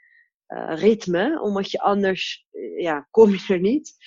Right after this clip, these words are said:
Eh, en dan is het heerlijk als je af en toe zo'n dag hebt dat je, eh, gewoon kan zeggen, "Nou, wat wil jij nu? We gaan avonturen beleven en zeg maar hoe je het wil."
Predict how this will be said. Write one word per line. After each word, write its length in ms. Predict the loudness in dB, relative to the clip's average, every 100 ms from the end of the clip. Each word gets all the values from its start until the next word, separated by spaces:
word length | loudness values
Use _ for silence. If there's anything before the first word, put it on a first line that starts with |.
| -20 -20 _
Eh, 340 | -4 -2 -2
en 80 | 0
dan 100 | 0
is 140 | 0
het 100 | -2
heerlijk 460 | 6 8 8 6 4
als 160 | 0
je 80 | 0
af 140 | 0 0
en 60 |
toe 120 | -2
zo'n 180 | -2 0
dag 240 | 2 2 0
hebt 280 | -8 -6
dat 240 | -6 -6 -2
je, 120 | -2
eh, 240 | 0 -2
gewoon 320 | -4 -2 -2 -2
kan 120 | -8
zeggen, 220 | -8 -2
"Nou, 120 | 0
wat 180 | 0 0
wil 120 | 2
jij 260 | 4 4 2
nu? 360 | 0 -4 -4 _ _ -20 -20 -20 _
We 80 | -4
gaan 180 | -2
avonturen 520 | 0 -2 -2 0 0 2
beleven 440 | 0 2 0 -2
en 80 | -4
zeg 220 | -4 -6
maar 100 | -6
hoe 160 | -4 -4
je 140 | -4
het 100 | -4
wil." 360 | -2 -2 -2